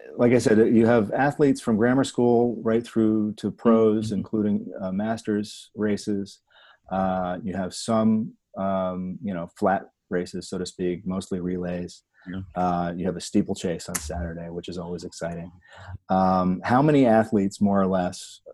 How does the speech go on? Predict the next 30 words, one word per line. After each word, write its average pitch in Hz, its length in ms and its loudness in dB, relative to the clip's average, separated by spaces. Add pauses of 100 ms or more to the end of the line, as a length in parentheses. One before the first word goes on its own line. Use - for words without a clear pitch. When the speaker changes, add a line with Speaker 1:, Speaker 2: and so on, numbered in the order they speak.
(200)
Speaker 1:
uh, 87 440 -6 (260)
compete 95 500 -2
in 90 140 -4
any 87 160 -4
given 82 260 -6
year? 82 240 -14 (1000)
Speaker 2:
In 214 60 -2
a 214 60 -2
given 220 260 2
year, 208 520 4
about 165 360 -2
fourteen 175 440 -4
or 156 40 -4
fifteen 160 380 -4
thousand. 151 540 0
It - 120 -6
used 180 220 -2
to 175 60 -8
be 180 120 2
more, 175 540 2 (240)
um, 139 580 -2
when 139 140 0
we 135 100 2
had 139 160 0
a 127 40 0
road 135 280 0
race 139 480 -2 (440)
Speaker 1:
Yeah. 196 100 0
Speaker 2:
that, 127 240 0 (200)
uh, 117 260 0